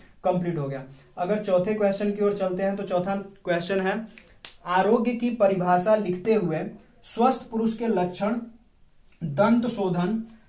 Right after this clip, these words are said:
तथा नेत्र रक्षा के बारे में लिखिए। तो चौथा question है, आरोग्य की परिभाषा लिखते हुए स्वस्थ पुरुष के लक्षण, दंत शोधन तथा नेत्र रक्षा के बारे में लिखिए। तो question बहुत ही आस-,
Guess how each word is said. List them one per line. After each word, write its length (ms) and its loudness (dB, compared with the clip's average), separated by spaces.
तथा 220 -2
नेत्र 360 0
रक्षा 440 0
के 180 -4
बारे 300 2
में 140 2
लिखिए। 300 -2
तो 60 -10
चौथा 320 0
question 360 -2
है, 300 -2
आरोग्य 460 2
की 160 -2
परिभाषा 680 0
लिखते 460 -2
हुए 300 0
स्वस्थ 500 -2
पुरुष 280 -6
के 100 0
लक्षण, 360 -2
दंत 500 -2
शोधन 440 -4
तथा 220 -2
नेत्र 320 0
रक्षा 320 -2
के 160 -2
बारे 240 0
में 140 -2
लिखिए। 280 -6
तो 140 4
question 460 0
बहुत 320 0
ही 100 4
आस-, 480 -4